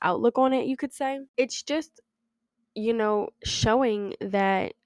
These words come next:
in these specific traumatic experiences that really shape the child into a people-pleasing adult and individual, you're really just taught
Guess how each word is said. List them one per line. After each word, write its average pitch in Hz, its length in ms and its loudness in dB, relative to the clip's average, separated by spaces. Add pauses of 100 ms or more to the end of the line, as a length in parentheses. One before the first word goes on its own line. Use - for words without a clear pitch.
(580)
in 233 260 4
these 233 340 -2
specific - 960 -4
traumatic 196 540 -2
experiences 202 800 -4
that - 180 -4
really 196 240 -2
shape - 420 -4
the 220 80 -6
child 190 420 -2
into 196 420 -4
a 190 100 -2
people-pleasing 196 720 -6
adult 170 440 -4
and 196 140 -4
individual, 185 800 -2 (760)
you're 226 260 4
really 247 320 2
just 233 540 -4
taught 233 560 4